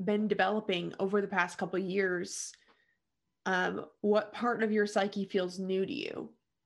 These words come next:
And what part feels like something that you've known ever, um, ever since you could remember? So that sort of direction i-, is, is really important. So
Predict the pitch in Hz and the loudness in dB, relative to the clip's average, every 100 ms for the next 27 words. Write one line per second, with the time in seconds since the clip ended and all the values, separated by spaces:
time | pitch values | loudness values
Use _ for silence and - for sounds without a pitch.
0 | _ - 196 196 202 196 202 185 147 - | _ -6 -2 2 0 0 -2 -2 -4 -8
1 | - _ _ _ _ _ _ _ _ - | -18 _ _ _ _ _ _ _ _ 0
2 | 214 208 196 196 196 - 208 190 180 160 | 2 4 0 -2 -4 -4 -4 -4 -6 -6
3 | - 185 - 190 190 180 185 185 185 180 | -8 -8 -6 -4 -2 -4 -2 -2 -2 0
4 | 185 - - _ - - - - 226 _ | -2 -6 -16 _ -10 -10 -10 -14 -18 _
5 | _ _ _ 196 196 196 175 190 202 196 | _ _ _ -4 -4 -6 -10 -4 -2 0
6 | 196 208 202 - - _ _ _ _ _ | 0 -2 -2 -8 -12 _ _ _ _ _
7 | _ _ _ _ _ _ - - - - | _ _ _ _ _ _ -20 -20 -20 -20
8 | _ _ _ - 240 226 208 202 - _ | _ _ _ 0 4 6 4 0 -8 _
9 | 214 226 - 269 240 - 196 185 202 - | 0 2 2 -2 -2 0 0 2 0 0
10 | 311 302 311 - _ _ _ _ _ _ | 2 0 -2 -8 _ _ _ _ _ _
11 | - 220 - 214 208 202 - 196 196 196 | 0 0 2 2 2 0 -2 -2 0 0
12 | 190 185 214 202 180 - _ _ _ _ | 0 0 0 0 -4 -12 _ _ _ _
13 | - - 247 233 233 226 | -8 2 4 4 2 0